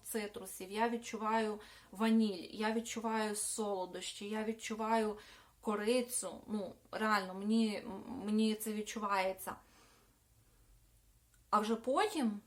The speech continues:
десь, десь там, от коли починаєш так при-, принюхуватися, починаєш вдихати цей аромат глибше, тоді відчувається цитрус. І відчувається, власне, такий лимонний, лимонний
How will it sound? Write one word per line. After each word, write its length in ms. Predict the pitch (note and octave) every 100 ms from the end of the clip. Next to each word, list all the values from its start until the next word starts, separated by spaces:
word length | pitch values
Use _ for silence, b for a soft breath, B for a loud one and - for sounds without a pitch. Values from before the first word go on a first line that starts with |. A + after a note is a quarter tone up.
| -
десь, 380 | A3 A3+ A3+ F#3+
десь 360 | A#3 A#3 A3+
там, 280 | - A3+ G3
от 180 | - G3+
коли 320 | - A3+ A3+
починаєш 560 | G#3 A3 - A3+ A3 G#3
так 160 | G#3 - -
при-, 300 | G#3 G3+ - -
принюхуватися, 800 | A3 G#3+ D#4 D#4 A#3+ A3+ -
починаєш 380 | - G#3 G#3+ G#3
вдихати 540 | F#3 G3+ - G#3+ G#3 F#3
цей 180 | G3+ -
аромат 360 | G3+ G3 G3 F#3+
глибше, 340 | A3 D#4+ C#4
тоді 260 | A#3+ G3+ A#3
відчувається 640 | A#3 A3+ G#3 G#3+ G#3+ G#3 G3+
цитрус. 600 | - G#3 G3+ F3+ F3+ -
І 60 | F#3+
відчувається, 580 | F#3 A3 A#3 C4+ -
власне, 420 | F#3 G3 G#3+ A3 F#3+
такий 360 | - G#3 F#3+ B B B
лимонний, 760 | G3 G#3 G3+ G#3+ B3+ C4+ B3 A3+
лимонний 800 | G#3 G3+ G3+ G#3+ A3 G#3+ G#3